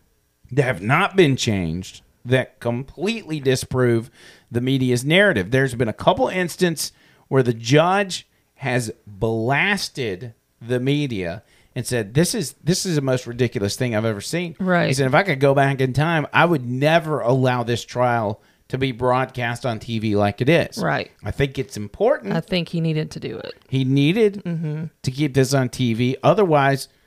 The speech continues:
Speaker 1: what do you get? You
Speaker 2: They
Speaker 1: get
Speaker 2: would
Speaker 1: it
Speaker 2: be calling
Speaker 1: filtered back to
Speaker 2: foul.
Speaker 1: the media.
Speaker 2: They would have been calling foul the whole time.
Speaker 1: Well, and so because of that, the media is now pissed off.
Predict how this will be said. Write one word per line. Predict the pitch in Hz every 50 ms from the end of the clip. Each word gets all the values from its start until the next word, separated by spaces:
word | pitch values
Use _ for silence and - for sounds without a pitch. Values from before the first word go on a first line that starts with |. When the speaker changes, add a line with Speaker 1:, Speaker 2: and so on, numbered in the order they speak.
| _ _ _ _ _
Speaker 1:
what | - 143
do | 139 135
you | 127 131
get? | - 180 180 160 - -
You | 123 131
Speaker 2:
They | 135
Speaker 1:
get | 147 156
Speaker 2:
would | -
Speaker 1:
it | -
Speaker 2:
be | 202
calling | - 147 185 185 175 165 165
Speaker 1:
filtered | 127
back | 139 165 151 151 147
to | 143
Speaker 2:
foul. | 139
Speaker 1:
the | 151
media. | 170 196 220 185 95 69 -
Speaker 2:
They | 180
would | 180 180
have | 165
been | 165 160
calling | - - 165 156 151 147
foul | - - 147 143 139 143
the | 143 151
whole | 170 147 -
time. | - - 143 123 - 165 - _ _
Speaker 1:
Well, | 143 151 151 156 151 - - -
and | 151 156 -
so | - 170 170 165 160 - - - _ _ _ _ _ _ _ -
because | 135 147 143 - - 190 214 240 208
of | 208 165 143
that, | 147 170 170 165 151 135 117 95 - - - - - - _ _ _ _ _ _ _
the | 123 117 143 143
media | 139 160 175 185 190 180 175 165 156 147 - -
is | 123 127 120 131
now | 131 127 123
pissed | - _ - 135 131 - - -
off. | 104 76 - - - - _